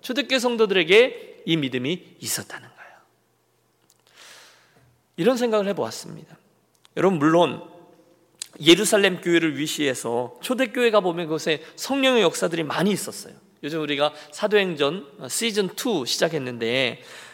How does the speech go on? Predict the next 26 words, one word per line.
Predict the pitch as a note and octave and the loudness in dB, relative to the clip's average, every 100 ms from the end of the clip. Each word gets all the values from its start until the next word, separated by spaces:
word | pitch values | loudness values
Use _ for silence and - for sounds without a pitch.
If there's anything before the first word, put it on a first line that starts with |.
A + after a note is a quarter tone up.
| - | -2
안진뱅이가 | C#3 A3 A3+ A3 G#3+ F#3+ | 2 2 4 2 4 2
막 | F3+ D#3 | 2 0
일어나잖아요. | C#3 C#3+ A#2 - - - | -4 -6 -8 -14 -20 -16
눈먼 | C#3+ G3+ A3+ A3 | -2 2 6 6
자가, | G3+ F3 F3 | 6 4 2
음? | D#3+ - F3 - - | 2 -6 -12 -14 -6
눈을 | C#3+ E3 D3+ | 2 4 4
뜨잖아요. | F3 F3+ D#3 G#2+ A2 - - - | 0 -2 -4 -4 -12 -18 -14 4
어떤 | D3+ F#3 G#3 | 6 10 8
이는 | G3 G3+ F3 - - - | 8 2 0 -8 -14 0
방언을 | D#3+ G3 G3 | 6 8 8
말하잖아요. | F3+ B2+ A2+ A#2+ B2 C#3 - - | 4 2 -2 -10 -18 -20 -20 -6
감옥에 | - F3 G3+ G#3 | 0 4 6 6
갇힌 | G3 G3 F#3 | 4 2 0
베드로가 | F3 F3+ F#3+ F3+ | 0 0 0 2
막 | F3 - | 0 0
걸어 | D#3 F3 | 6 8
나오잖아요. | G#3 D#3 F#3+ F#3 C#3+ A#2 A#2+ - - - | 10 8 6 4 0 -2 -8 -16 -20 -14
그래서 | - G3+ A#3+ A#3 A#3 A3+ | 4 6 6 8 6 4
그들의 | G#3 G3+ A3+ A#3 | 0 2 4 2
믿음이 | E3 F#3 G3 A3 G3+ | 2 -2 -2 0 -2
좋을 | - A3 D4 | 2 6 6
수밖에 | C#4+ C4+ C4 B3 A3 G#3 - | 4 4 2 4 0 0 -2
없었던 | - D#3+ B3 A3+ G3+ | -4 0 2 2 -2
거죠. | B2+ A2 - G2 _ _ _ _ _ _ - | -8 -12 -14 -18 _ _ _ _ _ _ -14
맞나요? | A#2+ A#2 C3+ | -10 -6 -6